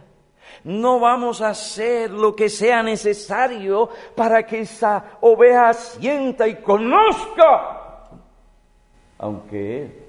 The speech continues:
no puede estar aquí todo el tiempo. Él siente conmigo, él ora por mí.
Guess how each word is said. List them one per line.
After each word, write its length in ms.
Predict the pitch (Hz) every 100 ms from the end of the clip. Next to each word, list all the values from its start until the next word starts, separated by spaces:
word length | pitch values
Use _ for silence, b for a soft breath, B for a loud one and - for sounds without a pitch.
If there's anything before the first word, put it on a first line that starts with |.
| _ _ _ _
no 140 | 110
puede 220 | 117 120 110
estar 240 | - 110
aquí 280 | 107 123 127
todo 340 | - 113 104
el 80 | 92
tiempo. 340 | - 104 98 - _ - - _ _ b b b -
Él 400 | 359 403 370 294
siente 640 | - - 185 294 254 - -
conmigo, 840 | 196 196 196 302 294 262 240 -
él 160 | 311 392
ora 600 | 415 440 349 285 - - - - _ _ _
por 200 | - 254
mí. 460 | 269 370 330 277 -